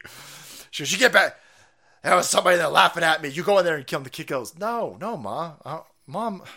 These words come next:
I'm only killing one person a day from now on." And all of these charges have been dropped. All of the charges. The mom tried to get her kid to go kill. The kid,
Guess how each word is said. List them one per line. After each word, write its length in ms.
I'm 160
only 160
killing 300
one 140
person 320
a 40
day 180
from 140
now 160
on." 220
And 240
all 280
of 100
these 160
charges 360
have 120
been 80
dropped. 340
All 200
of 60
the 60
charges. 540
The 120
mom 640
tried 380
to 80
get 300
her 100
kid 320
to 100
go 280
kill. 440
The 80
kid, 260